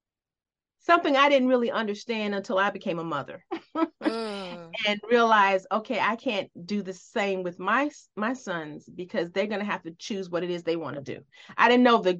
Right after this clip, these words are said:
Speaker 1: the, the importance and the gravity of, of allowing your child to make their own decisions. I thought I had let the family down. And so, um, but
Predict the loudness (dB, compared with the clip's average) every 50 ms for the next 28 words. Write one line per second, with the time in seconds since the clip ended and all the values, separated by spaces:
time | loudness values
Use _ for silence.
0 | -2 0 0 0 0 0 -2 0 0 0 -2 0 2 2 2 2 -2 -6 -6 -8
1 | -6 0 0 2 2 2 0 -4 -6 -4 -2 -2 -4 -4 -10 _ _ _ _ -8
2 | -2 0 2 2 4 4 4 4 4 4 2 0 -2 -4 -4 -6 -6 -4 0 2
3 | 4 4 4 2 2 0 -6 -8 -8 -4 -4 -4 -4 -2 -4 -4 -4 -4 -6 -4
4 | -6 -6 -6 -4 -4 -4 -2 -4 -6 -12 -4 0 2 4 4 2 2 2 2 2
5 | 2 0 0 -4 -6 -4 -6 -6 -8 -12 -12 -8 -6 -6 -4 -6 -8 -10 -12 -12
6 | -14 -14 -16 -18 _ _ _ _ _ _ _ _ _ _ _ _ _ _ _ _
7 | _ _ _ _ _ _ _ _ _ _ _ _ _ _ _ _ _ _ -4 -2
8 | -2 -2 -2 -6 -4 0 2 4 4 4 6 4 4 4 2 -2 0 2 2 2
9 | 2 0 -4 -6 -8 -10 -14 -14 2 6 6 6 6 6 2 -4